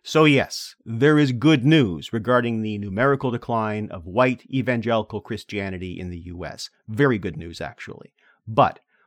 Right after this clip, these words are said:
what does it mean? How does the rapidly closing demographic window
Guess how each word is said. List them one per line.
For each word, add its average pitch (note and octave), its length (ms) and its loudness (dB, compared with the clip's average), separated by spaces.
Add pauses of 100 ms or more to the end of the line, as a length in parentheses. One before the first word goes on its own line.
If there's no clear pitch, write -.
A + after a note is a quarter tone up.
what A#2 320 -6
does A#2 160 -6
it F2 80 -6
mean? F2+ 340 -10 (640)
How C#3+ 180 6
does C#3+ 140 0
the A#2+ 100 -2
rapidly B2 520 2
closing B2 520 0
demographic B2 680 2
window G#2+ 580 -2